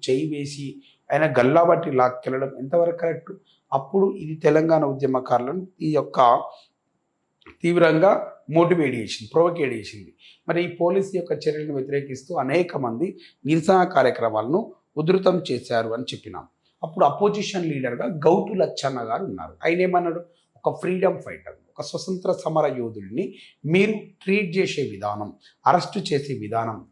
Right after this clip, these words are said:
ఇదా? ఇదా మీ విజ్ఞత? ఇదేనా మీ ముఖ్యమంత్రి గారు మీకు నేర్పించినటువంటి అంశం, అంటే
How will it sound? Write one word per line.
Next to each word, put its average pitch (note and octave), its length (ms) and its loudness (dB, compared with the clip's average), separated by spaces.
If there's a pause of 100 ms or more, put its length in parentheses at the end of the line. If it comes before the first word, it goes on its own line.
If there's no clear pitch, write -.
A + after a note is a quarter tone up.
(140)
ఇదా? D3 200 6 (460)
ఇదా F3+ 140 6 (120)
మీ G#3 140 4
విజ్ఞత? A#2+ 360 -6 (240)
ఇదేనా F#3 340 4
మీ G#3+ 60 2 (100)
ముఖ్యమంత్రి D3+ 500 -2
గారు B2 160 -2
మీకు A#2 200 -14
నేర్పించినటువంటి A2 760 -14 (560)
అంశం, B2+ 360 0 (260)
అంటే B2 160 -2